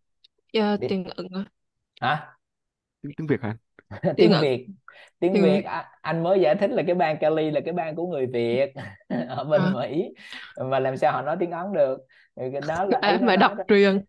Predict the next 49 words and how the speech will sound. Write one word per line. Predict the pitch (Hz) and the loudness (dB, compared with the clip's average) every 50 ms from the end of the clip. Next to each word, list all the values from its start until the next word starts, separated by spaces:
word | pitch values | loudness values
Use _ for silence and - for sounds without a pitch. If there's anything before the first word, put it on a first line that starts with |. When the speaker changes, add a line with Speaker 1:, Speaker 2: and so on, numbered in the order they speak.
| _ | _
Speaker 2:
<laughs> | - - - 143 147 175 - - - | -16 -12 -10 -10 -8 -10 -12 -4 0
Speaker 1:
Em | 190 190 | 2 2
phải | 202 214 | 4 2
đọc | 202 185 185 - | 2 0 0 0
truyện | 208 185 185 190 214 208 | 2 2 2 2 2 0
giờ | 180 - - - | 0 0 0 -2
rồi | - - | -2 -2
em | 170 202 | -4 -2
trả | 208 185 | -2 0
lời | 175 190 202 208 208 208 | 0 2 2 2 2 0
luôn. | 202 196 214 - - - - - - - - | -2 -4 -6 -8 -10 -18 -20 -20 -20 -10 -4
<laughs> | - 214 - 220 - _ - 151 - - 330 - _ _ 294 _ - - - 330 - _ _ _ _ _ _ _ _ _ _ _ _ _ - | -4 -4 -4 -6 -10 _ -14 -14 -12 -12 -14 -14 _ _ -20 _ -16 -14 -14 -14 -14 _ _ _ _ _ _ _ _ _ _ _ _ _ -4
Speaker 2:
Bang | - 147 156 160 156 | -2 -2 -2 -2 0
Cali | 170 160 156 151 151 151 151 147 | 0 0 2 2 0 -2 -2 -4
nè | 143 139 131 123 123 | -6 -6 -6 -6 -6
là | 127 131 135 139 | -6 -6 -6 -6
cái | 151 151 | -6 -6
bang | 151 139 135 127 | -6 -8 -6 -6
của | 135 139 | -6 -4
người | 143 127 | -2 -2
Việt | 117 117 117 120 | -2 -2 -4 -4
Nam | 120 120 120 120 120 120 | -4 -2 -2 -2 -2 -2
ở | 113 | -4
bên | 127 127 120 113 110 | -4 -6 -6 -4 -2
Mỹ | 104 98 85 110 151 | -2 -4 -4 -6 -4
ha. | 156 160 160 156 127 - - _ _ _ _ | 0 2 2 2 0 -2 -12 _ _ _ _
Thì | 120 110 110 | -8 -8 -6
nó, | 117 120 123 123 135 | -4 -4 -2 0 0
ý | 151 160 | 0 0
nó | 180 175 | 0 0
nói | 165 147 143 143 156 | -2 -2 -2 -2 -2
là, | 170 170 143 120 113 | -2 -2 -2 -2 -4
là | 117 127 135 147 127 131 | -4 -4 -2 -2 -4 -2
cái | 147 143 | -4 -2
bang, | 147 135 127 123 123 - | -2 -2 -2 -4 -6 -6
cái, | 135 117 120 - | -8 -8 -6 -6
cái | 156 160 - 151 143 143 | -6 -4 -2 0 0 0
resident, | 131 - - 139 135 131 127 120 | 0 -2 -2 -2 -2 -2 0 -2
tức | 135 | 0
là | 135 123 | 0 0
những | 117 110 113 113 | -2 -2 -4 -6
cái | 160 147 | -6 -4
người | 147 139 131 117 | -2 -2 -2 -2
mà | 117 117 | -4 -4
ở | - 117 | -4 -4
bang | 131 135 127 127 120 | -4 -4 -6 -6 -8
Cali | - 139 127 131 131 127 127 | -6 -4 -2 -2 0 0 0
này | 123 120 | 0 -2
nè, | 120 113 107 | -2 -4 -4